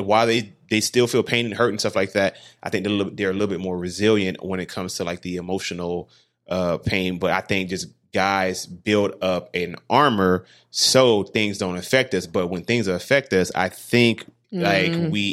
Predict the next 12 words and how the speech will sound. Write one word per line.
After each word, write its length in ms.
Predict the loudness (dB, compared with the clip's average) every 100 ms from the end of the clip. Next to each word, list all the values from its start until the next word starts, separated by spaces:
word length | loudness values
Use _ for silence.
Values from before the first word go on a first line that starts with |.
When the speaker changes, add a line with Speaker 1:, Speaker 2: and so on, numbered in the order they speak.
| -2
Speaker 1:
it, 80 |
like, 180 | -2 -2
it 80 | -4
hits 300 | -4 -4 2
us 280 | 2 2 0 -10 -20 _ _ -8
a 80 |
little 340 | -2 4 4 4
bit 280 | 4 2 2
harder 760 | -2 4 4 6 4 0 -2 -8 -20 _ _ _
bec-, 200 | -10 -6 -4
and 200 | -2 -2
we, 180 | -4 -8